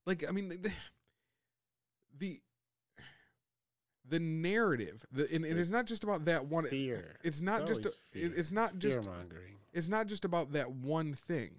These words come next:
Speaker 1: It's like, ever since all this happened, you know what I mean? It's, it's, and it, it's the, um, ever since everything with George Floyd happened a couple months ago, obviously I started a podcast because of it.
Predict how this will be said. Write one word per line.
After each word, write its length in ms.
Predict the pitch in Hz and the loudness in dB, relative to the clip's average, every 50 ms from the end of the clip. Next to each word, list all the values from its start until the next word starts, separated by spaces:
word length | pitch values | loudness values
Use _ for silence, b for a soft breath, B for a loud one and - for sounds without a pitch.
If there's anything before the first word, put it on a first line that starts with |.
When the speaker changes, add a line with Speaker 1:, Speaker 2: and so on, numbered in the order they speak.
| - _ _ | -20 _ _
Speaker 1:
It's 180 | - 139 - - | -8 -6 -2 0
like, 140 | 151 147 139 | 0 0 0
ever 200 | 127 156 175 202 | -2 -2 -2 -2
since 260 | 175 - 196 185 - - | -2 -2 -2 -2 -4 -6
all 220 | - 147 151 156 151 | -2 0 0 0 0
this 240 | 143 147 147 135 - | 0 0 -2 -2 -2
happened, 400 | - 147 139 127 127 - - - - | -4 -6 -6 -6 -8 -10 -16 -18 -12
you 100 | 113 117 | -8 -6
know 80 | 120 117 | -4 -4
what 60 | 123 | -2
I 40 | 127 | -2
mean? 140 | 135 139 139 | -2 0 -2
It's, 160 | 139 131 135 | -2 -2 -2
it's, 280 | 113 135 120 - - b b b b b b - | -8 -10 -10 -12 -18 b b b b b b -8
and 140 | 131 139 120 | -8 -8 -6
it, 180 | 131 139 143 127 | -8 -10 -10 -8
it's 280 | 127 143 151 131 - - | -4 -6 -4 -2 -4 -4
the, 360 | - 143 139 135 131 127 120 - _ _ _ _ _ _ _ _ _ _ - | 0 0 0 0 0 -2 -6 -8 _ _ _ _ _ _ _ _ _ _ -8
um, 300 | 123 120 113 101 90 85 95 - _ _ _ | -6 -4 -4 -4 -6 -8 -12 -20 _ _ _
ever 160 | 156 175 190 190 | -2 -2 0 0
since 340 | - 202 185 170 - - - _ _ _ _ _ _ _ | 0 -2 -2 -2 -4 -6 -8 _ _ _ _ _ _ _
everything 340 | 143 151 160 165 151 165 156 | -2 2 2 2 2 0 -2
with 120 | 143 123 110 | -2 -2 -2
George 260 | 139 139 139 131 - | 0 0 0 -2 -4
Floyd 340 | - - 135 135 135 135 127 | -6 -4 -2 0 0 0 0
happened 300 | 127 135 127 120 123 127 | -2 -4 -4 -4 -8 -8
a 20 | |
couple 220 | - - 135 131 | -4 -4 -4 -4
months 260 | 123 123 127 131 123 127 | -2 -2 -2 -2 -2 -4
ago, 220 | 127 135 135 127 - | -2 -2 -2 -2 0
obviously 560 | 123 135 143 135 135 131 - - 135 131 123 b b b b b b b b _ | 0 -2 0 0 0 0 0 0 0 -2 -2 b b b b b b b b _
I 120 | 156 180 | 2 2
started 360 | 165 - - 160 156 147 147 | 2 2 2 2 2 2 2
a 60 | 143 - | -2 0
podcast 640 | - 175 190 185 175 - - 147 120 104 92 - - - | 2 4 4 4 4 2 0 0 0 0 -2 -4 -6 -4
because 400 | 127 127 - - - 208 - - | -4 -4 2 6 6 6 6 4
of 120 | 113 - - | -2 -6 -10
it. 100 | 120 | -12